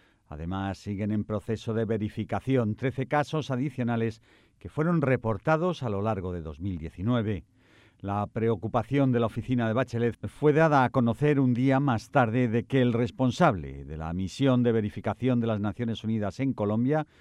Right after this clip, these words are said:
Carlos Ruiz Massieu, alertara al Consejo de Seguridad sobre cómo la violencia generalizada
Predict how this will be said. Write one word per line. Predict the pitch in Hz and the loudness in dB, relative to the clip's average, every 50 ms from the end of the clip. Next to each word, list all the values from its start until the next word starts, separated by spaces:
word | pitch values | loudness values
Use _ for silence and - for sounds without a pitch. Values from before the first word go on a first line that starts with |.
| _ _ _ _ _ _ _ | _ _ _ _ _ _ _
Carlos | _ - 107 107 92 95 92 87 80 - | _ -4 -2 -2 -2 -2 -4 -4 -6 -8
Ruiz | 82 73 80 107 120 110 92 | -10 -6 -2 0 0 0 0
Massieu, | 92 87 87 - - 107 113 110 113 117 110 - _ _ _ _ _ _ | -2 -4 -4 -4 -2 0 2 2 2 2 0 -4 _ _ _ _ _ _
alertara | 107 107 101 104 98 - - 165 151 123 117 104 98 | -4 -4 -2 -2 -4 0 2 2 4 4 4 2 2
al | 95 92 | 0 -2
Consejo | - 101 98 - 143 131 - 117 | -4 -4 -4 -2 -2 -4 -2 -2
de | 107 107 | -4 -4
Seguridad | - - 101 98 101 110 123 127 123 | -4 -4 -4 -2 0 2 2 2 0
sobre | - - - 127 117 110 110 104 - - _ _ _ _ _ _ _ | -2 -2 -2 -2 0 0 0 -2 -2 -6 _ _ _ _ _ _ _
cómo | - 185 165 123 110 98 | 8 8 10 10 8 4
la | 90 85 | 2 0
violencia | 82 85 87 98 110 107 - 104 95 | -2 -2 -2 0 -2 -2 -2 -2 -6
generalizada | - - 98 90 90 87 87 87 87 80 - 117 117 113 131 120 - | -4 -4 -6 -4 -4 -4 -4 -4 -4 -2 -2 0 2 4 4 2 2